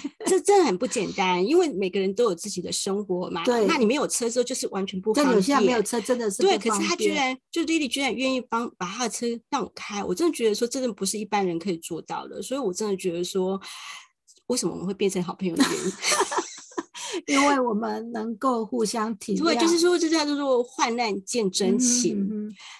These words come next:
Speaker 2: 然后我也觉得说，对，就是我们身边真的都，像我有另外一个朋友，我真的觉得说，他知道我的困窘之后啊，他就很有意识的跟我说，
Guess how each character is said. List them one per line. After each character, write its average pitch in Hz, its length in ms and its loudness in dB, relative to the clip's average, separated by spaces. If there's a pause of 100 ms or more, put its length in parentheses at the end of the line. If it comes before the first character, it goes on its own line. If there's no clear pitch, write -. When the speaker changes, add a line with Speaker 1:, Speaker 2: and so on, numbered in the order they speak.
Speaker 2:
然 233 100 -4
后 320 320 -2
我 226 160 2
也 180 100 0
觉 190 200 0
得 196 60 4
说， 202 280 0 (120)
对， 170 260 0
就 247 120 -6
是 254 240 -4 (480)
我 202 80 -8
们 196 140 0
身 285 180 0
边 277 140 -2
真 262 120 -2
的 233 60 -2
都， 233 100 0
像 254 220 0
我 196 80 0
有 190 120 2
另 160 120 0
外 190 140 0
一 180 40 -2
个 170 80 -4
朋 - 200 -6
友， 160 180 -6
我 165 100 -6
真 240 120 -2
的 262 60 0
觉 214 180 2
得 196 80 4
说， 202 320 0 (260)
他 277 160 -4
知 269 100 -6
道 247 120 0
我 175 60 -2
的 147 80 -4
困 190 320 -6
窘 180 220 -14
之 180 160 -6
后 190 220 -6
啊， 160 400 -10 (420)
他 262 140 -8
就 254 240 -4
很 - 380 -10
有 - 140 0
意 226 120 -6
识 190 180 -6
的 165 60 -4
跟 185 120 -6
我 131 120 -8
说， 175 380 -6